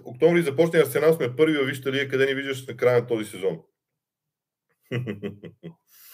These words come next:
Ми първи. <laughs> Не знам как звучи. Ама, знаете ли, а, когато аз давам прогнози преди началото на сезона, правя го много рядко. Не обичам да го правя.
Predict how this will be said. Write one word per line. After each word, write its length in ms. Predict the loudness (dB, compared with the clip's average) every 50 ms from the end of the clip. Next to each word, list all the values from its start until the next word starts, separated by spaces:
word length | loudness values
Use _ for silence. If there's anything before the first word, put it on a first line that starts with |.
| -20 -20 -20 -20 -20 _ _ _ _ _ _ _ _ _ _ _ _
Ми 180 | -10 -10 -4 0
първи. 300 | 0 0 0 0 -4 -8 -12 -16 _ _ _ _ _ _ _ _ _ _ _ _ _ _ _ _ _ _ _ _ _ _ _ _ _ _ _ _ _ _ _ _ _ _ _ _
<laughs> 580 | -20 -18 -18 -20 -20 -20 -20 -20 _ _ _ -12
Не 60 | -10
знам 220 | -6 -6 -4 -4 0
как 200 | 2 2 2 2
звучи. 360 | -2 -6 -8 -8 -10 -16 -18 -20 -20 -20 -20 -20 -20 -20 -20 -20 -20 -20 -20 _ _ _ -6
Ама, 680 | -2 -2 0 0 2 2 4 4 4 2 0 -2 -4 -10 -20 _ _ _ _ _ _ -8
знаете 320 | -2 0 2 2 4 4 4
ли, 280 | 4 2 0 -2 -8 -16 _ _ _ -8
а, 480 | -6 -4 -2 -2 0 -2 -2 -4 -6 -12 _ _ _ _
когато 400 | -8 2 4 4 4 6 6 6
аз 200 | 6 6 8 8
давам 260 | 8 8 6 6 2
прогнози 340 | -4 -4 -4 -2 -4 -4 -4
преди 200 | -6 -6 -2 -2
началото 440 | -2 -2 0 0 0 0 0 -2 -4
на 60 | -8
сезона, 400 | -8 -8 -4 -2 -2 -2 0 0
правя 180 | 4 4 4 4
го 60 | 2
много 400 | 0 -2 -2 0 0 2 2 4
рядко. 520 | 4 4 4 2 -4 -12 _ -18 -18 -18 _ _ _ _ _ _ _ _ _ _ -8
Не 80 | -8
обичам 380 | -6 -6 -4 -6 -6 -6 -6 -6
да 80 | -6
го 160 | -8 -8 -8 -6
правя. 240 | -6 -6 -6 -8